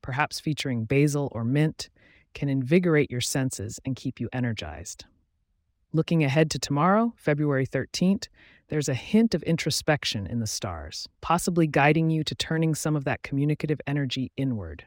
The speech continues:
Be sure to join us to find out how you can best prepare for a day of self-reflection and growth. As we close today's episode of Gemini Daily Horoscope,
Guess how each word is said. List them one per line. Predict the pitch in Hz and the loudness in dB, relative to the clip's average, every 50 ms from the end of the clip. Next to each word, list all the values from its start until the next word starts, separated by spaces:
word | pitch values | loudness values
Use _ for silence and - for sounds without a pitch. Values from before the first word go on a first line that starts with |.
| _ _ | _ _
Be | - 196 | -2 0
sure | 190 - - 277 269 | 2 2 2 4 2
to | 233 | 2
join | 175 - 185 185 208 202 165 | 2 4 4 6 6 6 4
us | 113 98 - - | 2 0 -4 -6
to | - 139 | -6 -8
find | - - 170 165 175 180 180 | -2 0 2 4 6 6 4
out | - - | 4 2
how | - 139 | -2 -4
you | 139 143 156 - | -2 -2 -4 -2
can | - 151 143 135 | -2 -2 0 2
best | - 156 190 - - | 4 4 4 2 0
prepare | - 247 - - - 156 139 127 120 123 131 - | -4 -6 -6 -2 -2 -2 -2 0 -2 -4 -8 -12
for | _ - 135 | _ -6 -6
a | 131 | -4
day | 131 147 143 139 135 | -2 -2 0 0 -2
of | 120 - | -2 -4
self-reflection | - - - 160 180 196 - - 220 - - - 135 131 - - - 156 151 151 156 - - _ _ - | -6 -2 0 0 0 0 -4 -8 -10 -10 -6 -8 -8 -6 -6 -6 -6 -4 -4 -6 -6 -10 -14 _ _ -10
and | 120 113 117 113 | -8 -8 -8 -8
growth. | - 104 95 92 85 - - _ _ - _ _ - | -8 -10 -10 -10 -12 -14 -16 _ _ -20 _ _ -2
As | 160 147 156 | 0 0 0
we | 170 151 | -2 -2
close | - - 196 208 226 - | 2 4 6 6 6 4
today's | - 180 180 175 170 156 | 4 6 6 8 8 8
episode | 160 170 - - 151 - - 110 110 120 - - | 6 4 2 2 0 0 -2 -2 -2 -4 -6 -8
of | 135 123 | -8 -4
Gemini | - 151 139 143 147 143 139 | -2 0 2 4 4 4 2
Daily | 139 127 135 135 135 131 123 | 2 2 2 2 2 0 -2
Horoscope, | - - 147 143 139 - - - - 90 85 - _ - | -2 -2 -2 -2 -2 -2 -4 -8 -8 -10 -10 -12 _ -20